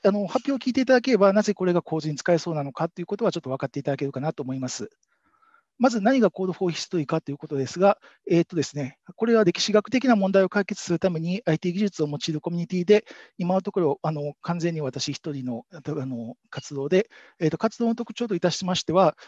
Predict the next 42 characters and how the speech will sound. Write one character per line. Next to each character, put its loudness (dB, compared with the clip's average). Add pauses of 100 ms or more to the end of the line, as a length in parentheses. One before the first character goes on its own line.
(120)
強 -2
調 -2
し -2
た 4
い 4
の 0
は 2
Code -4
for -2
History -4
に -2
と -4
っ -10
て 2
ア 4
イ 2
テ -2
ィ -2
ー -6
技 -4
術 -2
は 2
手 -8
段 2
で 0
あ -2
っ -18
て -14
目 -10
的 -4
で 2
は 4
な -2
い -4
と -8
い -4
う -10
こ -18
と -14
で -10
す -12
ね。 -6